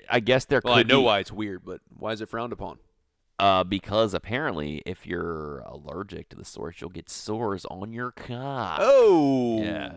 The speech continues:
Speaker 2: and who wants those?
Speaker 1: But, I mean, if you're not allergic, then you should just fucking whack away.
Speaker 2: Yeah. Tear those
Speaker 1: Apparently,
Speaker 2: bananas up.
Speaker 1: some people say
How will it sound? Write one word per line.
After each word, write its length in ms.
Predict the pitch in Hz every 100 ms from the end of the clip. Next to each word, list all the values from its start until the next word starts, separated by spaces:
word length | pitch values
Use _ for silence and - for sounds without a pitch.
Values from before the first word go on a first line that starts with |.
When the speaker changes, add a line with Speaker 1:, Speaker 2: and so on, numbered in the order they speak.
| 87
Speaker 2:
and 140 | 95
who 100 | 127
wants 260 | 127 120 -
those? 520 | 123 117 90 85 - _
Speaker 1:
But, 120 | 190
I 40 | 170
mean, 280 | 165 151 131
if 160 | 151
you're 120 | 180
not 280 | 143 127 147
allergic, 440 | 87 80 80 76 80 _
then 160 | 71 82
you 80 | 98
should 140 | 85
just 140 | 78
fucking 280 | - 82 78
whack 240 | 76 87 73
away. 400 | 64 - - _ _ _
Speaker 2:
Yeah. 160 | 120 160 _ _ _ _ _
Tear 160 | -
those 40 | 127
Speaker 1:
Apparently, 400 | 151 202 92 87 90
Speaker 2:
bananas 140 | 60
up. 60 | - _ _
Speaker 1:
some 560 | - - 147 208 147 95 - _ -
people 300 | 117 - 82
say 400 | - 76 82